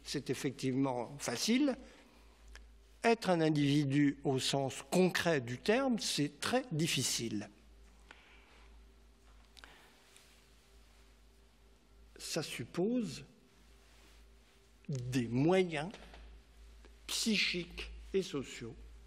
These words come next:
dont rien ne garantit l'existence automatique chez les personnes. Et il y a beaucoup de gens,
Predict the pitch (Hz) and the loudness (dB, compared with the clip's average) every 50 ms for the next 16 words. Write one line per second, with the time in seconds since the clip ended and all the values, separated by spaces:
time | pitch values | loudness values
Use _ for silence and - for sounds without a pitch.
0 | - - - - - - - - - - - 143 135 143 143 196 190 165 139 - | -20 -20 -20 -20 -20 -20 -20 -20 -12 -8 -6 -4 0 2 4 4 4 2 -2 -6
1 | - - - - 151 160 202 233 214 165 - 175 143 143 143 127 123 143 131 117 | -8 -6 -4 -2 2 4 4 4 4 2 0 2 4 4 4 4 4 2 2 0
2 | 120 127 131 - - - 156 185 226 262 - - - - - 151 139 151 151 131 | -2 -4 -4 -6 -6 -4 -4 -4 -4 -4 -6 -12 -16 -8 -2 0 2 2 2 0
3 | 123 120 123 117 - - - 165 175 214 233 233 - - - - - - - - | -2 -2 -2 -2 -2 -2 0 0 0 0 -2 -4 -6 -8 -10 -12 -16 -20 -20 -20
4 | - - - - - - - - - - - - - _ - 202 - - 196 160 | -20 -20 -20 -20 -20 -20 -20 -20 -20 -20 -20 -20 -6 _ 0 2 4 4 2 4
5 | 139 131 131 - - 185 214 - - - - - - - - 185 180 180 170 - | 2 0 -2 -4 -6 -8 -8 -8 -12 -16 -14 -10 -4 -2 -2 0 0 0 -2 -2
6 | 135 110 - - - - - 131 147 - - - - - - _ _ _ _ - | -8 -10 -10 -12 -14 -14 -14 -16 -20 -20 -20 -20 -20 -20 -20 _ _ _ _ -20
7 | - - - - - - - - - - - - - - - 143 120 117 117 104 | -20 -20 -20 -20 -20 -20 -20 -20 -20 -20 -20 -20 -20 -8 -6 -6 -4 -4 -6 -4
8 | 117 131 175 269 262 - 214 208 156 139 127 117 117 123 143 196 254 | 2 2 2 2 2 2 0 0 2 4 2 2 2 -2 -4 -4 -6